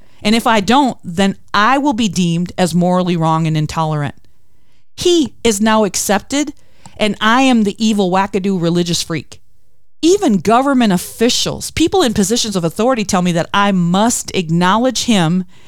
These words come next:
and others like him, or there's something corrupt and evil about me. Even the United Nations is supporting him. When he beat me and he raped me and screamed in my face, "You love this, you asked for this," and because I was terrified and stayed silent,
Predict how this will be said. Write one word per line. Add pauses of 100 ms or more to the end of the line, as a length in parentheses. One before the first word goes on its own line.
(160)
and
others
like
him,
or
there's
something
corrupt
and
evil
about
me. (760)
Even
the
United
Nations
is
supporting
him. (840)
When
he
beat
me
and
he
raped
me
and
screamed
in
my
face,
"You
love
this,
you (100)
asked
for
this,"
and
because
I
was
terrified
and
stayed
silent,